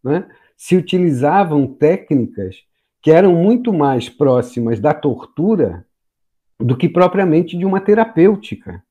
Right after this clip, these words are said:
né? Os mais conhecidos, a eletroconvulsoterapia, ou, como chamavam antigamente, eletrochoque,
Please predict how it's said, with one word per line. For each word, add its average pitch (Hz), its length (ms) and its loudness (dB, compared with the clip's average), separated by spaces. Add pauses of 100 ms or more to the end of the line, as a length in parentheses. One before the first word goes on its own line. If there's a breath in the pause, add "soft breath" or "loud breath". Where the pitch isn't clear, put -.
(300)
né? 196 260 -2 (340 soft breath)
Os 107 160 0
mais 175 240 6
conhecidos, 175 680 0
a 120 80 2
eletroconvulsoterapia, 151 1500 0 (160)
ou, 160 260 2
como 117 200 -2
chamavam 123 400 0
antigamente, 143 560 -2
eletrochoque, 180 720 -2